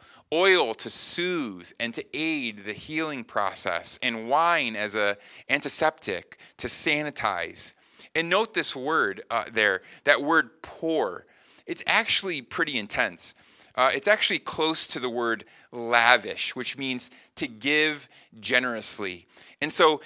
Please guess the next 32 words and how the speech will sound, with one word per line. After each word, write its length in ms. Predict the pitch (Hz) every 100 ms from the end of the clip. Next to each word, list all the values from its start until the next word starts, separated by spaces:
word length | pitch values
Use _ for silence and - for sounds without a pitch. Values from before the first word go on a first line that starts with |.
| -
Jesus 440 | 135 202 220 190 147
is 100 | -
saying 520 | - 160 160 95 92 - -
that 120 | 151 156
the 100 | 165
Samaritan 840 | - 156 151 202 208 - 104 95 - -
was 260 | 151 135
literally 220 | 202 220
just 220 | 135 131 - - _
pouring 760 | - - - 190 208 220 214 190 -
out 340 | 147 156 123 127
what 180 | 143 127
he 220 | 135 127
had 520 | - 160 143 101 107
upon 640 | 82 117 - 147 151 131 110
this 240 | 113 -
man 420 | 117 120 117 117
in 260 | - 107 101
need, 340 | 107 101 87 _ _ _ - -
right? 140 | 151
It's 160 | 147 180
not 160 | 214
just 260 | 220 180 - - 113 101
dabbing 580 | 113 117 117 123 120
here 380 | 117 110 127 131
and 240 | 92 113 98
there. 460 | 117 139 98 85 _ - _
It's 180 | 147 -
freely 800 | - - 180 196 202 202 190 180
giving 600 | 127 127 151 139 151 147 110
away. 520 | 123 117 110 95 90 _ - -
It's 240 | 151